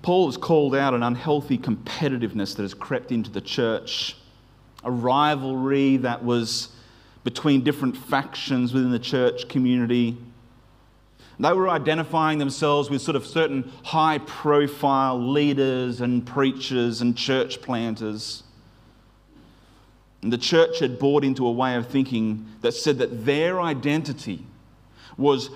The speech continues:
wrapped up in the identity of some type of celebrity Christian.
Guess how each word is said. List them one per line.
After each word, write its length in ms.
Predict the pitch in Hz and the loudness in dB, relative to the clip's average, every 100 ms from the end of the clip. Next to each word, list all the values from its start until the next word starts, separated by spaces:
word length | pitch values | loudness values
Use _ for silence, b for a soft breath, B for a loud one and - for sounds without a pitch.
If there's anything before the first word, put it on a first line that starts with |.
| B | B
wrapped 440 | 101 117 175 202 - | -2 0 0 0 0
up 300 | 175 180 - | 2 2 0
in 120 | 143 | 0
the 160 | 135 127 | 2 2
identity 960 | 123 117 - 180 190 165 - 113 107 - | 0 -4 -2 0 0 -4 -4 -4 -2 -2
of 200 | 120 117 | -4 -4
some 260 | 185 160 | -2 -2
type 260 | - 147 131 | -2 -2 -2
of 80 | 123 | -8
celebrity 920 | - 151 131 147 156 147 151 143 139 | -4 -2 2 4 2 2 0 2 0
Christian. 680 | - 208 - - 101 76 | 0 0 -2 -8 -8 -10